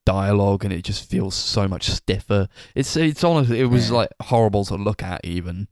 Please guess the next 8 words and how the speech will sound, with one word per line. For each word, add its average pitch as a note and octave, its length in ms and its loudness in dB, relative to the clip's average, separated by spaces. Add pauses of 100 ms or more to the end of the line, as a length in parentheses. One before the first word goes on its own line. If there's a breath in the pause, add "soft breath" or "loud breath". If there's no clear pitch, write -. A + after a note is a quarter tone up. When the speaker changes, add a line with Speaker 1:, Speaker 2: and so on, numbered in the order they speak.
(120)
Speaker 2:
Pleakley's A2+ 920 6
pupil G#2+ 560 4
is G2 120 4
floating G2+ 680 4
out G#2 160 6
of G2+ 60 4
his G#2 140 6
eyeball. G#2+ 560 6